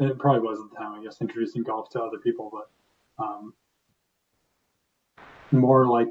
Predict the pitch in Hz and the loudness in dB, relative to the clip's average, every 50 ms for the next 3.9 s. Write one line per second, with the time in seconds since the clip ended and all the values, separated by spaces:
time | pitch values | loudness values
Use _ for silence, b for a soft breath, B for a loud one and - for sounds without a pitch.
0 | - - 139 117 123 123 117 120 117 117 - 123 120 117 113 113 113 110 - 131 | 0 0 0 2 2 2 4 2 2 2 0 -2 -2 -2 -2 -6 -6 -6 -4 0
1 | 120 120 117 - - 143 - - - - - - 127 120 - - 123 117 113 113 | 0 0 0 0 -2 -6 -8 -8 -8 -8 -6 -4 -4 -4 -2 -2 -2 -2 -2 -2
2 | 113 110 113 107 - - 113 113 120 113 123 120 123 - - 120 117 120 123 127 | -4 -4 -6 -6 -4 0 0 0 2 2 2 2 2 0 -2 -2 0 0 0 0
3 | 127 - - 131 127 127 127 127 127 123 127 139 - 123 117 120 117 117 | 0 0 2 2 4 4 2 2 0 -2 -4 -6 -4 -2 0 0 0 -2